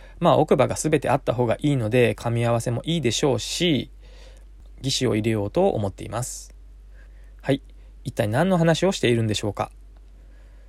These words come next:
本日の話題とは全く関係のない話を冒頭にしてしまいましたが、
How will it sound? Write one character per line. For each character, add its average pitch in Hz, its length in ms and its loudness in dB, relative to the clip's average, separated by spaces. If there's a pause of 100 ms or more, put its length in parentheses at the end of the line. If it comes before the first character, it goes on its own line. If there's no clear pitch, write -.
(320)
本 196 260 0
日 123 240 -2
の 104 140 -2
話 110 100 -6
題 135 220 4
と 143 100 0
は 123 300 4
全 113 300 -2
く 160 100 -6
関 160 260 2
係 156 180 2
の 147 120 2
な 165 120 4
い 143 40 2
話 117 340 -2
を 113 100 2
冒 120 200 2
頭 139 180 0
に 147 140 0
し - 80 -8
て - 80 -4
し - 160 -4
ま 127 80 0
い 147 40 0
ま 151 80 0
し - 80 -4
た 104 120 -6
が、 123 240 4